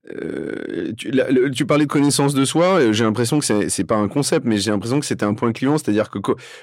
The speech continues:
euh, cette notion de se dire, euh, j'ai vu des facteurs assez dé-, j'étais un, un, un dénominateur commun, en tout cas dans ce truc-là, qui m'a permis de comprendre que je prenais plus que ce que je voulais donner, en fait,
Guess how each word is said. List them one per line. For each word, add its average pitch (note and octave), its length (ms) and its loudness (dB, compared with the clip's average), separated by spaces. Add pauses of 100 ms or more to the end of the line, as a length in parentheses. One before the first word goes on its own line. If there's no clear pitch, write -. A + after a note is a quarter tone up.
(120)
euh, G2+ 340 2 (280)
cette B2 280 -2
notion C#3+ 320 2
de B2 140 4
se A#2+ 80 0
dire, B2 420 2
euh, G2 220 4
j'ai A2 160 2
vu C3 120 0
des A#2 120 2
facteurs A#2+ 400 0
assez A2 200 0
dé-, G#2+ 260 2
j'étais G#2+ 320 0
un, G#2+ 80 0
un, F#2+ 340 -2
un G2+ 140 -2
dénominateur B2+ 640 2
commun, C3 220 0
en A#2 120 0
tout A2 100 -8
cas A2+ 140 2
dans G#2+ 120 0
ce - 60 -8
truc-là, A#2 320 -2
qui B2 120 -6
m'a G#2+ 100 2
permis A#2+ 240 2
de A#2 60 -4
comprendre B2+ 440 0
que A2+ 120 -2
je - 80 -10
prenais A2+ 280 0
plus C3+ 260 -6
que G#2 120 -4
ce - 80 -8
que A2 100 -2
je G2 120 0
voulais G#2 280 2
donner, A2 380 2
en - 40 -10
fait, E3 260 -2